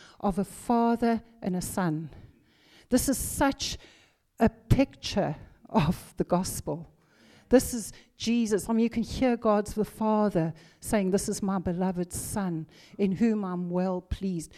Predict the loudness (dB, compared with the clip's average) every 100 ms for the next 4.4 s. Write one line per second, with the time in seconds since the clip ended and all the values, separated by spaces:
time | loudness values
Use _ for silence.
0 | -20 -8 -8 -2 -2 -2 -4 -6 -4 -6
1 | -4 0 2 0 -4 -6 -6 0 2 2
2 | 0 -6 -20 -6 -4 -2 0 0 0 -4
3 | -6 -6 -6 -6 -6 -8 -18 -10 -6 0
4 | 2 2 0